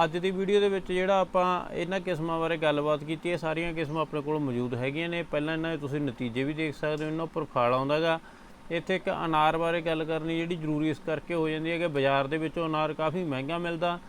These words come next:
ਖੇਤੀਬਾੜੀ ਯੂਨੀਵਰਸਿਟੀ ਗਣੇਸ਼ ਵੈਰਾਈਟੀ ਤੇ ਇੱਕ ਕੰਧਾਰੀ ਵੈਰਾਈਟੀ ਇਹਨਾਂ 'ਤੇ ਕੰਮ ਕਰਦੀ ਹੈ, ਪਰ ਆਪਾਂ ਨੂੰ ਉਹਨਾਂ ਦੇ ਨਤੀਜੇ ਸਹੀ ਨਾ ਮਿਲਣ ਕਰਕੇ ਆਪਾਂ ਜਿਹੜਾ ਭਗਵਾਨ ਅਨਾਰ ਤੇ ਇਹ ਤੋਂ ਬਿਨਾਂ ਅਮਰਦੁੱਲਾ, ਇਹ ਦੋ ਕਿਸਮਾਂ 'ਤੇ ਕੰਮ ਕਰ ਰਹੇ ਹਾਂ। ਉਹਨਾਂ ਦੇ ਵੀ ਸੋਹਣੇ ਨਤੀਜੇ ਆਪਾਂ ਨੂੰ ਫਾਰਮ ਦੇ ਉੱਪਰ ਮਿਲੇ ਨੇ। ਤੁਸੀਂ ਇਹ ਦੋ ਕਿਸਮਾਂ ਅਨਾਰ ਦੇ ਵਿੱਚ ਲਾ ਸਕਦੇ ਹੋ।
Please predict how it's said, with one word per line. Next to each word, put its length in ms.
ਖੇਤੀਬਾੜੀ 420
ਯੂਨੀਵਰਸਿਟੀ 520
ਗਣੇਸ਼ 520
ਵੈਰਾਈਟੀ 560
ਤੇ 300
ਇੱਕ 140
ਕੰਧਾਰੀ 520
ਵੈਰਾਈਟੀ 340
ਇਹਨਾਂ 200
'ਤੇ 120
ਕੰਮ 280
ਕਰਦੀ 340
ਹੈ, 60
ਪਰ 160
ਆਪਾਂ 260
ਨੂੰ 120
ਉਹਨਾਂ 240
ਦੇ 60
ਨਤੀਜੇ 420
ਸਹੀ 220
ਨਾ 220
ਮਿਲਣ 280
ਕਰਕੇ 340
ਆਪਾਂ 320
ਜਿਹੜਾ 240
ਭਗਵਾਨ 400
ਅਨਾਰ 320
ਤੇ 200
ਇਹ 60
ਤੋਂ 100
ਬਿਨਾਂ 200
ਅਮਰਦੁੱਲਾ, 560
ਇਹ 80
ਦੋ 180
ਕਿਸਮਾਂ 360
'ਤੇ 100
ਕੰਮ 240
ਕਰ 200
ਰਹੇ 180
ਹਾਂ। 140
ਉਹਨਾਂ 300
ਦੇ 100
ਵੀ 120
ਸੋਹਣੇ 300
ਨਤੀਜੇ 380
ਆਪਾਂ 200
ਨੂੰ 80
ਫਾਰਮ 320
ਦੇ 60
ਉੱਪਰ 220
ਮਿਲੇ 300
ਨੇ। 140
ਤੁਸੀਂ 280
ਇਹ 40
ਦੋ 180
ਕਿਸਮਾਂ 420
ਅਨਾਰ 240
ਦੇ 100
ਵਿੱਚ 220
ਲਾ 320
ਸਕਦੇ 320
ਹੋ। 100